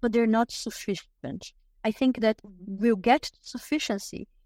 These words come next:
once we have those quantum-like experiments, because those quantum-like experiments have the potential to move the needle. Right now, the, the needle hasn't moved for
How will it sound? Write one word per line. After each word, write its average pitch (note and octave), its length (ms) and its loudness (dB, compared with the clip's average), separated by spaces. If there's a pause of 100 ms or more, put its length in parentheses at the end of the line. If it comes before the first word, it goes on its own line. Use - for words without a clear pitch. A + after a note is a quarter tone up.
(120)
once A#3 380 2
we A3+ 140 2
have F#3+ 320 0
those F#3 220 -2
quantum-like F#3 580 -2
experiments, - 600 -6
because G3 280 0
those F#3+ 220 -2
quantum-like C4 720 0
experiments A3 640 0
have G#3 140 0
the G#3 80 -2
potential A3 420 -2
to - 120 -6
move A3 440 0
the G3+ 80 -4
needle. F3+ 420 -2 (380)
Right G#3+ 320 4
now, C4+ 300 2 (360)
the, G#3+ 400 -2
the G3+ 200 0
needle A#3+ 380 2
hasn't B3+ 540 0
moved A3+ 500 0
for G#3 360 2